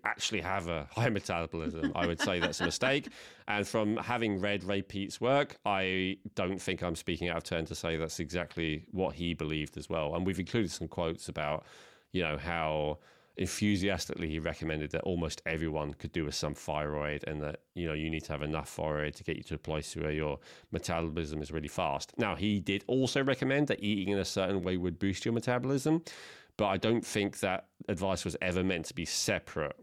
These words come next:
Speaker 1: from thyroid. So that would have been, but because I already knew that, the thing that's actually been for me is this distinction about serotonin not being beneficial. Now, if I were a woman,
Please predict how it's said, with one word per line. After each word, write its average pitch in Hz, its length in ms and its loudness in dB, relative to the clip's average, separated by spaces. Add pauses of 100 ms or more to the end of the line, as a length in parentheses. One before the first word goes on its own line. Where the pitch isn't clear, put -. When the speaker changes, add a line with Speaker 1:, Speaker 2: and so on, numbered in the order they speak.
(180)
Speaker 1:
from - 240 -6
thyroid. 78 640 -4 (560)
So 85 640 4 (100)
that 98 380 0
would 117 180 4
have 143 140 0
been, 175 360 4
but 101 120 2
because 120 240 2
I 139 100 6
already 120 560 4 (260)
knew 107 260 4
that, 165 280 4 (380)
the 101 120 0
thing 131 220 2
that's - 400 0
actually 120 380 0
been 123 180 4
for 104 140 0
me 147 380 6 (360)
is 107 140 2
this 104 160 2
distinction 98 500 0
about 82 480 2
serotonin 80 720 -2 (180)
not 85 220 -2
being 76 160 0
beneficial. 73 640 -6 (540)
Now, 101 200 2
if 113 140 2
I 143 140 6
were 151 160 4
a 135 60 6
woman, 151 480 2